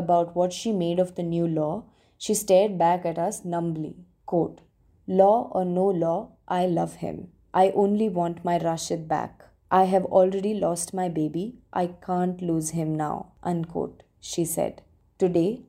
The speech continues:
after Rashid and his brother were released from jail, we spoke with their cousin, Mohammad Amin, over the phone. Rashid seems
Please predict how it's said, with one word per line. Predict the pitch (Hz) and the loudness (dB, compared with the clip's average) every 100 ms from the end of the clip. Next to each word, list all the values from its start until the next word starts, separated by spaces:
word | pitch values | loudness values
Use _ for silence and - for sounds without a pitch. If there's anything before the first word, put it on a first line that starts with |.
| 190 | 0
after | 190 190 190 | 0 2 4
Rashid | 180 202 - 214 | 4 4 0 -2
and | 185 | 0
his | 175 170 | -2 0
brother | 170 170 185 | 2 4 4
were | 175 170 | 2 -2
released | 170 170 214 - - | -2 -4 -4 -6 -6
from | 180 165 | -6 -4
jail, | 165 160 214 247 | -2 -2 -4 -4
we | 190 185 | -2 -2
spoke | - 196 202 196 | 0 0 0 -2
with | 170 | 4
their | 175 175 | 2 2
cousin, | 165 165 233 262 - | -2 0 -4 -4 -4
Mohammad | 165 170 175 - | -2 0 -2 -4
Amin, | 165 165 226 - 175 | -4 -2 -4 -2 -2
over | 165 170 | 0 2
the | 226 - | 0 -2
phone. | 170 160 160 - 180 | -6 -6 -10 -2 4
Rashid | 185 190 220 208 | 4 4 -2 -2
seems | 190 175 220 | -2 -2 -4